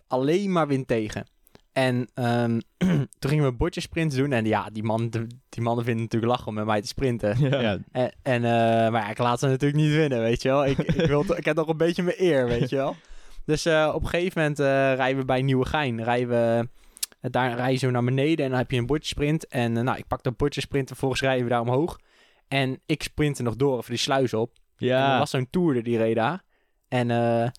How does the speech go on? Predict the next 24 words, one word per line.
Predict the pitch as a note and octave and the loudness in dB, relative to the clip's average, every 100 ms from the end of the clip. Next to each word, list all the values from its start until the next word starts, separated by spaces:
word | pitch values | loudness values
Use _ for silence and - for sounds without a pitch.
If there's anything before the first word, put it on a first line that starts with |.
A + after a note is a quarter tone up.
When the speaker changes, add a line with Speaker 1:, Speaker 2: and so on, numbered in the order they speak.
| - - - _ _ _ | -16 -20 -20 _ _ _
Speaker 1:
die | - | -2
was | D3 D#3 | 0 0
aan | F3+ | -2
het | |
afzien, | - G#3 - D3+ A#2+ | -2 0 0 0 2
jongen, | A2+ A2 A2+ | 0 0 0
weet | A#2+ - | -2 0
je | |
wel. | D#3 F3+ | -2 0
En | D#3+ | 0
ik | D#3 - | -2 -2
vloog | E3 G#3+ A3+ | 0 0 0
zo | D3+ | 0
langs | D#3+ G3 - | 2 0 0
hem. | A#2 C#3 - _ - | -2 -4 -10 _ -4
Maar | D3 | -2
ja, | B2 | 0
ik | C3+ | 0
moest | C3+ | -2
natuurlijk | C3 C#3 C#3 | 0 0 0
wachten | C#3+ - | -2 -4
op | B2 | -4
die | A#2+ B2+ | -2 0
mannen. | D#3+ C#3+ G#2+ | 0 0 -4